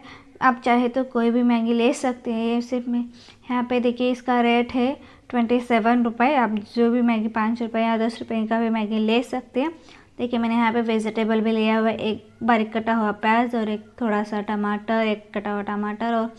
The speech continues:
दो हरी मिर्च कटे हुए, थोड़ा सा धनिया पत्ता और थोड़ा सा यहाँ पे शिमला मिर्च और लहसुन अदरक का पेस्ट लिया हुआ है।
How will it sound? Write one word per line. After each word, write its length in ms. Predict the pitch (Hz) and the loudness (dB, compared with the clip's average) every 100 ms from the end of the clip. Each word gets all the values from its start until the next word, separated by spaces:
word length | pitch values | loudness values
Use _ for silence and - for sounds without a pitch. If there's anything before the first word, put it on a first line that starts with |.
| - - - - | -20 -20 -20 -4
दो 120 | 269 | -2
हरी 280 | 294 247 247 | 2 2 2
मिर्च 240 | 247 247 - | 0 -2 -4
कटे 260 | 247 233 | -6 -2
हुए, 180 | 240 247 | 0 0
थोड़ा 240 | 247 226 | -2 -4
सा 140 | 220 226 | -4 -2
धनिया 300 | 220 214 214 | -2 0 -2
पत्ता 380 | 220 226 220 233 | -2 -4 0 2
और 120 | 233 220 | 2 0
थोड़ा 240 | 226 208 | -4 -6
सा 140 | 214 226 | -6 -6
यहाँ 160 | 214 | -6
पे 120 | 208 | -6
शिमला 380 | 240 240 220 214 | -6 -2 0 0
मिर्च 300 | 214 220 220 - | 0 -2 -4 -4
और 180 | 240 339 - - - - - | -4 -4 -10 -20 -20 -18 0
लहसुन 420 | 240 240 247 240 226 - | 2 4 4 4 2 2
अदरक 340 | 220 208 214 | 2 2 0
का 100 | 214 247 | 0 0
पेस्ट 380 | 233 220 - | 2 -2 -2
लिया 120 | 220 220 | -2 0
हुआ 180 | 226 | 2
है। 80 | 254 | 2